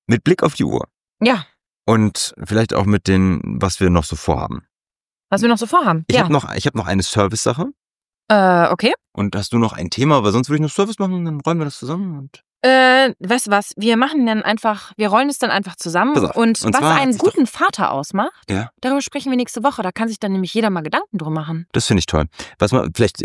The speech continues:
Speaker 1: können, dann kann sich ja der ein oder andere Zuhörer oder die ein oder andere Zuhörerin schon überlegen, was sie von einem tollen Vater erwarten würde. Währenddessen kann sie oder er jetzt schon mal lernen,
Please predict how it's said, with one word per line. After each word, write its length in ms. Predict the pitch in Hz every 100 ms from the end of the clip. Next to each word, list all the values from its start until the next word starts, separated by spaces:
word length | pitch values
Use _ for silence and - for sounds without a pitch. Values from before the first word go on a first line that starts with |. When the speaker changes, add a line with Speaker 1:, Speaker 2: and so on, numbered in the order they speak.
| - -
Speaker 1:
können, 340 | 101 98 87 -
dann 220 | 87 85
kann 200 | 92 87
sich 140 | 76 -
ja 60 |
der 120 | 73 -
ein 240 | 85 85
oder 100 | 78
andere 240 | 78 80
Zuhörer 480 | - 131 117 117 107
oder 120 | 92 80
die 100 | -
ein 100 | 87
oder 60 | -
andere 200 | 95 107
Zuhörerin 440 | 139 123 110 107
schon 120 | 113
überlegen, 400 | 82 92 143 107
was 140 | 95 -
sie 140 | 175
von 180 | - 135
einem 140 | -
tollen 200 | - 127
Vater 180 | - 127
erwarten 320 | 113 123 120 127
würde. 180 | 120 - - -
Währenddessen 800 | 92 120 117 98 175 147 202 285
kann 220 | - 113
sie 260 | 104 107 71
oder 180 | 78 -
er 240 | 85 151 - - -
jetzt 180 | 90
schon 80 | -
mal 120 | 87 80
lernen, 300 | 69 139